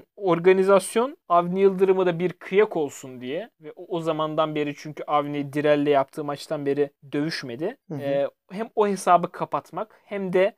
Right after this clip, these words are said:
Speaker 1: belki Canelo'ya, e, bir sonraki maçı için, maçı öncesinde, e, kolay da bir rakip hani, e, görece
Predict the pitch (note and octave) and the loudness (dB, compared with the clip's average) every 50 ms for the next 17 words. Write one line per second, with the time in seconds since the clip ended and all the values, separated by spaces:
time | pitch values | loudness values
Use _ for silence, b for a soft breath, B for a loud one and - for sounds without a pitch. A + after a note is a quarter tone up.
0 | _ - F#3+ F#3 E3+ E3 - - F3 - - - F3 F3+ F#3 F#3 F3 D#3+ D3 F3 | _ -4 -2 0 0 0 -2 -6 -16 -10 -6 -4 -2 0 2 2 4 4 4 4
1 | E3+ E3 F3+ G3 - - - - E3 D3+ D3 C#3+ C#3+ D3 D3 D3 C#3 F#2 - - | 2 2 0 -2 -4 -8 -14 -14 -14 -12 -10 -10 -10 -10 -10 -12 -14 -16 -20 -20
2 | - A3 F3+ F3 F3 - - F3 E3 D#3+ D#3+ E3 F3 - - D#3+ D#3 D3+ - - | -20 -16 -14 -14 -14 -10 -8 -6 -4 -4 -4 -6 -6 -6 -8 -8 -8 -10 -12 -16
3 | - F#3+ D#3+ D3+ - - - F3 D#3 - - - D#3 E3 - - A#3+ E3+ E3 D3+ | -14 -12 -10 -10 -10 -10 -10 -10 -10 -8 -10 -10 -10 -12 -12 -14 -8 -8 -8 -6
4 | - - F#3 F3+ F3+ - - E3 D#3 D3+ D3 D3 C#3 - - D3+ D3 C#3+ E3 F#3 | -4 -2 -2 -2 -2 -2 -4 -6 -6 -6 -6 -8 -8 -8 -8 -10 -4 0 0 0
5 | A#3+ - _ _ F3+ D#3+ C#3+ B2+ A#2+ - - _ _ _ _ _ - - - F#3+ | 0 -2 _ _ -14 -12 -10 -10 -10 -10 -12 _ _ _ _ _ -12 -8 -2 2
6 | F#3 F3 E3+ D#3 D3 C3+ C3+ B2+ B2 - _ _ _ - C3 B2+ - - - C3+ | 4 4 4 2 0 -2 -4 -4 -6 -8 _ _ _ -18 -16 -16 -18 -20 -20 -18
7 | C3 B2+ B2 - _ _ - C3+ B2+ B2+ - | -18 -16 -18 -18 _ _ -18 -16 -10 0 2